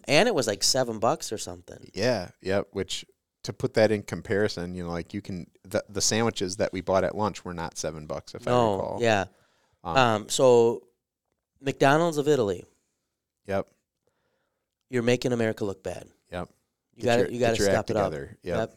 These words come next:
Speaker 1: Do better.
Speaker 2: Yep.
Speaker 1: I
Speaker 2: And
Speaker 1: don't think it was crispy, and I don't think that bacon even deserves to be put after a Mick.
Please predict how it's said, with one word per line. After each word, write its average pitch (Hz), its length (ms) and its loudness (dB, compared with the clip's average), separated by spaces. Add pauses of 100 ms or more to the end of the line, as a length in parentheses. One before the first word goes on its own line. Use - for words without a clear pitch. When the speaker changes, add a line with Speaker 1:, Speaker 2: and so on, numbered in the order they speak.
(100)
Speaker 1:
Do 113 400 -4 (800)
better. 92 500 -2 (400)
Speaker 2:
Yep. 104 80 -2
Speaker 1:
I 120 40 4
Speaker 2:
And 131 80 6
Speaker 1:
don't 139 120 0
think 131 200 -4
it 127 100 -2
was 107 340 -4
crispy, 143 640 -2 (340)
and 117 260 -2 (600)
I 117 120 0
don't 113 160 -4
think 107 220 -10
that 107 180 -4
bacon 107 360 -6
even 101 360 -10 (260)
deserves 107 500 -4
to - 60 -16
be 101 100 -10
put 104 180 -10
after 98 240 -8
a 92 60 -6
Mick. 87 260 -14